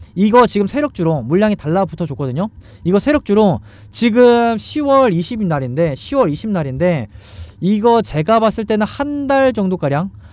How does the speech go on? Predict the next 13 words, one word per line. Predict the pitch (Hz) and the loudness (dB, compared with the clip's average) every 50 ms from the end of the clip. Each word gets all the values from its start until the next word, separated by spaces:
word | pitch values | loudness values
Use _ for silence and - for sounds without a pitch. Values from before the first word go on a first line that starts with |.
| - | -18
한 | - - - 302 320 311 311 294 | -4 0 0 2 2 2 2 4
달 | 294 285 285 269 | 6 6 6 4
정도가량 | - 202 196 208 196 190 170 175 180 202 220 233 240 254 262 262 262 247 220 - - - | 4 2 0 0 0 2 2 4 6 6 6 6 4 4 2 0 -2 -4 -6 -10 -14 -10
가지고 | - 165 175 170 208 208 214 220 | -4 -2 -2 0 0 0 0 0
있으면 | 175 156 - 170 165 170 180 | 0 0 0 0 0 0 0
이거는 | 151 139 156 196 202 196 220 233 233 220 - - - - - | 0 0 2 2 4 4 4 4 2 0 -4 -8 -14 -12 -8
이것도 | - 170 185 247 - - 247 | -4 0 0 2 2 2 2
한 | 254 | 0
팔십 | - - 294 294 - 320 - | 0 0 -2 -2 -2 -4 -8
프로 | - 285 262 196 | -6 -2 -2 0
에서 | 135 - 196 190 156 104 92 - - - - - - - - - - - - - - - - - - - - - - - - - | 0 0 -2 -4 -4 -4 -8 -12 -18 -20 -20 -20 -20 -20 -20 -20 -20 -20 -20 -20 -20 -20 -20 -20 -20 -20 -20 -20 -20 -20 -12 -2
백, | - 202 226 214 - - - | 0 0 0 0 -2 -10 -10
아유, | - 135 120 | -8 -8 -8